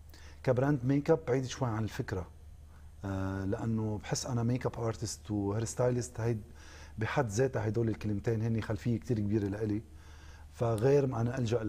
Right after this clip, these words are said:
لشي برودكت باسمي أو شي من هالنوع. ومع العلم هلا كتار عم يمشوا فيها هيدا الموضوع، يعني، ف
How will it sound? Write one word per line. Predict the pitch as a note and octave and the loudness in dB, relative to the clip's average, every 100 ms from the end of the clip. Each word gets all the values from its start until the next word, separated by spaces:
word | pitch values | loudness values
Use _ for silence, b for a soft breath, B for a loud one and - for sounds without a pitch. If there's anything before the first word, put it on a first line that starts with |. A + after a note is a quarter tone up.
| G#2 G2+ | 2 0
لشي | G2 - | -2 -4
برودكت | A2+ A2+ A2+ A2 - - | 2 4 4 2 0 0
باسمي | G#2 A2 - A2+ | 0 0 0 0
أو | G#2 G2+ | -2 -4
شي | G#2+ | -2
من | G#2 | 0
هالنوع. | G2+ G#2 G#2 G#2 B B B B | 2 0 0 -4 B B B B
ومع | A#2+ A2+ | -2 0
العلم | A#2+ C3+ B2+ | 2 2 2
هلا | A#2+ B2 | 2 0
كتار | - C3+ B2+ A#2 | 2 4 6 4
عم | F#2+ | 0
يمشوا | G#2 G#2 - | -2 -2 -2
فيها | A#2+ G#2+ F#2+ | 0 0 0
هيدا | F#2 | -2
الموضوع، | F2+ G2 G2 G2 F2+ | 0 0 2 0 -2
يعني، | E2 E2+ D#2 - B B B B B - | -4 -8 -12 -16 B B B B B -10
ف | - | -4